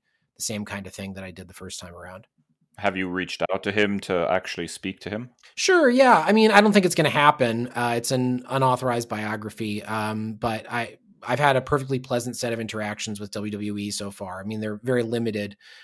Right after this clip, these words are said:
Speaker 1: but, you know, I gave them a heads up that the book was about to get announced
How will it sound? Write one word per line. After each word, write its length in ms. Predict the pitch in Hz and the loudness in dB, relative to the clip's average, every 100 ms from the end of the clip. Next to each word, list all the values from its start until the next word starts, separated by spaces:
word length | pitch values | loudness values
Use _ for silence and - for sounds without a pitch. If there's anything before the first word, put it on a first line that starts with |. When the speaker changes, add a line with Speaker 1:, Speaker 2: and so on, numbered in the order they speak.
| _ | _
Speaker 1:
but, 160 | 123 113 | -4 0
you 80 | 151 | 2
know, 60 | |
I 100 | 131 | 2
gave 180 | 131 135 | 4 2
them 140 | 123 113 | 2 -2
a 20 | |
heads 240 | 120 113 | -4 -4
up 200 | 117 113 | -4 -4
that 120 | 110 | -6
the 80 | 104 | 0
book 220 | 147 202 | 4 4
was 100 | 190 | 4
about 200 | 180 175 | 4 4
to 60 | 175 | 4
get 140 | 170 | 2
announced 640 | 165 160 156 156 - - | 4 4 2 2 -2 -6